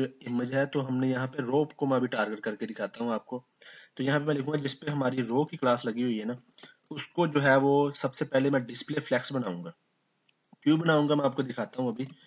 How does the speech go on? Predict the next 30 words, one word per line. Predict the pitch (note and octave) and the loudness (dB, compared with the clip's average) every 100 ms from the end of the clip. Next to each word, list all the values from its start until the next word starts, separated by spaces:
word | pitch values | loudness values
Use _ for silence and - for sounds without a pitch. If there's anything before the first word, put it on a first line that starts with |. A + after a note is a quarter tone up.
| _ _ _ _ | _ _ _ _
display | B2 - D#3+ | -8 -6 -4
flex | - C#3 D#3+ | 0 0 2
बनाने | D#3 C#3+ C#3 | 2 2 2
से | E3 | 2
ये | E3 - | -2 0
एक | D3 D3 | -2 0
रो | B2+ D3+ | 2 2
में | F3+ | 4
आ | C#3 F#2 | 2 0
जाएंगी। | F#2 F#2+ G2+ | -2 -6 -4
मैं | A#2 | -4
आपको | A2+ B2 | -4 -6
दिखाता | A#2 A2+ - | -8 -8 -4
हूँ, | B2+ | -2
यहाँ | B2 | -2
पे | B2 | -2
refresh | A2+ A2+ C3 | -4 -2 -2
करके | C3 B2+ | -4 -4
अभी | C3+ | -4
देखें | C#3 C3+ D#3 | -4 -4 -4
ये | |
center | D3 B2+ A2+ C#3+ | -2 -2 -2 -2
में | C3 | -2
आ | |
रही | G#2 A#2+ | 0 -2
है | |
एक | A#2 | -2
दूसरे | A#2+ A#2+ C#3+ | -4 -2 -2
के | C#3 | 0
नीचे। | B2+ A2 G2+ | 0 0 -6